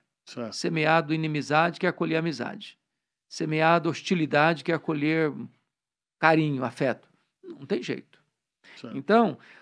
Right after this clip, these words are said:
Speaker 2: Dale Carnegie, no seu livro Como Fazer Amigos e Influenciar Pessoas, diz o seguinte: "Você quer ter amigos? Seja amigo." Então, o marido precisa semear na esposa,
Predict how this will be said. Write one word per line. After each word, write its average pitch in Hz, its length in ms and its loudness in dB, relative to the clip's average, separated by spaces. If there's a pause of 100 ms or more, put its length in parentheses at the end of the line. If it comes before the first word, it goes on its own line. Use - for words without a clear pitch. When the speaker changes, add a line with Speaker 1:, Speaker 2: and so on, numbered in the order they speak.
(120)
Speaker 2:
Dale 190 340 6
Carnegie, 175 500 4
no 135 140 -6
seu 151 180 -4
livro 143 260 -2
Como 151 260 -4
Fazer 143 300 -2
Amigos 135 280 -4
e 139 40 -4
Influenciar 135 400 -4
Pessoas, 175 380 -2
diz 170 120 -4
o - 40 -8
seguinte: 143 180 -8
"Você 180 140 -4
quer 208 460 2 (200)
ter 185 160 8
amigos? 156 760 0 (680)
Seja 254 300 0
amigo." 226 380 -2 (1120)
Então, 247 260 4 (680)
o - 60 -6
marido 180 400 4
precisa 190 520 -2 (100)
semear 160 460 0
na - 180 -6
esposa, 170 720 2